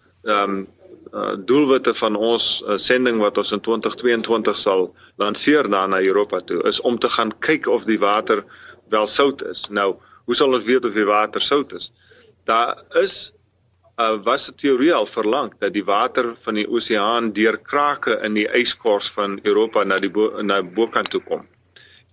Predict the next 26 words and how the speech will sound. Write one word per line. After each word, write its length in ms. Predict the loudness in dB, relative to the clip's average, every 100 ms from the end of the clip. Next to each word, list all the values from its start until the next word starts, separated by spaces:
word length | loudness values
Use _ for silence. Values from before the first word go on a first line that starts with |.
| -4
En 180 | -2 0
ons 320 | 2 2 2
het 240 | 2 2
al, 180 | 2 -2 -4 -6
al 400 | 0 2 2 -2 _
voorheen, 480 | 2 4 4 2 0 -8 _ _ _
maar 240 | -2 0 2
met 220 | 0 0
baie 280 | 0 2 0
swak 400 | -2 0 0 0
resolusie 640 | 0 0 0 0 -2 -6
foto's 480 | 0 -2 0 -4 -6
geneem, 520 | -6 -2 0 0 -4 -14 _ _ _
so 160 | 0 2
ongeveer 400 | 2 2 2 4
honderd 400 | 2 0 -4 -8 -2
tot, 180 | -2
tot 180 | 0 -2
driehonderd 440 | 2 2 2 0 0
meter 280 | 0 2
resolusie, 680 | 0 0 -2 -2 -2 -2 -4 _ _ _ _ _
uh, 120 | -6 -2
met 160 | 0
die 80 | 0
Galileo 520 | 2 2 4 4 2 0
s-, 200 | -4